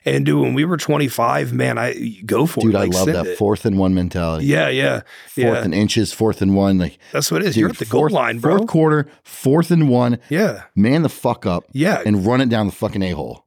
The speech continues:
Speaker 1: It's kinda toxic.
Speaker 2: It is.
Speaker 1: It's pretty toxic.
Speaker 2: But I would rather be in, if, in, in Dom's perspective, I'd rather be that athlete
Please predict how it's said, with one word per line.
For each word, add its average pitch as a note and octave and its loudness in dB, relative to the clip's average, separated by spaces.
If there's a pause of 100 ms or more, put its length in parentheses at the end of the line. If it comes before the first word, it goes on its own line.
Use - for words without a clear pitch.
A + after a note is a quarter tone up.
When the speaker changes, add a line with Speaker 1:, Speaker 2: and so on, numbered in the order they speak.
(120)
Speaker 1:
It's - -16
kinda G#2+ -8
toxic. G2+ -10 (220)
Speaker 2:
It E2+ -4
is. - -2
Speaker 1:
It's - -12
pretty A#2+ -6
toxic. B2+ -6
Speaker 2:
But - -4 (640)
I B2 0
would D#3+ 2
rather C3 2
be F#2 2 (720)
in, G2 0 (200)
if, - -8 (280)
in, G2 2
in F2+ 0
Dom's G2+ 0 (540)
perspective, D#2+ -6 (340)
I'd G3 -2
rather G3+ 2
be C#3 2
that F2+ 0
athlete A2 -2